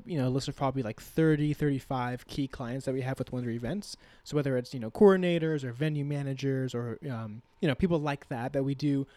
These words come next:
um, you know, reoccurring events with 'cause they send us business. I went through and I, like, reached out to about thirty of 'em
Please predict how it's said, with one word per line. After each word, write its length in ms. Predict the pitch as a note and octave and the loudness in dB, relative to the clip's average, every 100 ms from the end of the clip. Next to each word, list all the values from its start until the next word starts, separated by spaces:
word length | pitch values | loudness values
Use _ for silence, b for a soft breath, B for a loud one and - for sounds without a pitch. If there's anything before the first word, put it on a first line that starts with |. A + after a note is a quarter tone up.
| b b | b b
um, 280 | C3 A2+ G#2 | -6 -4 -6
you 80 | C#3+ | -6
know, 140 | B2+ | -4
reoccurring 460 | C3 D#3 D3 D#3+ C#3 | 2 2 2 -2 -2
events 360 | C3 C3 C3 | -4 -6 -8
with 240 | A#2+ A#2 - | -2 -2 -2
'cause 120 | C3+ | -6
they 80 | A#2+ | -6
send 220 | - B2+ | -4 -4
us 120 | A#2+ | -4
business. 500 | - A#2+ C#3+ G3+ - b b b | -6 -6 -4 -6 -6 b b b
I 60 | C#3+ | 0
went 180 | G#3 | 2
through 100 | G#3+ | 4
and 60 | G3 | 4
I, 100 | F3 | 4
like, 200 | D3 B2 | 2 0
reached 280 | D3 D3+ D#3 | -2 -2 -2
out 160 | C#3 - | -4 -4
to 60 | |
about 220 | C#3 A2+ | -4 -4
thirty 200 | - C#3 | -4 -4
of 120 | A#2+ A#2 | -4 -6
'em 200 | C3+ | -6